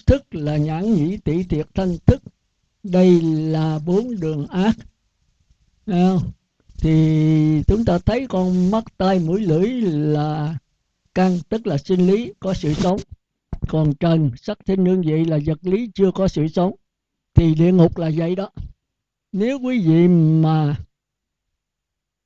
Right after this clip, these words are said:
thích cái sắc thân này, mắt, tai, mũi, lưỡi, thân,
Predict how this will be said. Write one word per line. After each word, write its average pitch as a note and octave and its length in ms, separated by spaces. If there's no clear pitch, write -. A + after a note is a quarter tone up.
thích C4+ 180
cái A3 140
sắc - 240
thân F#3+ 220
này, D3+ 260
mắt, G#3 220
tai, F#3+ 180
mũi, F3 200
lưỡi, F#3 240
thân, F#3 260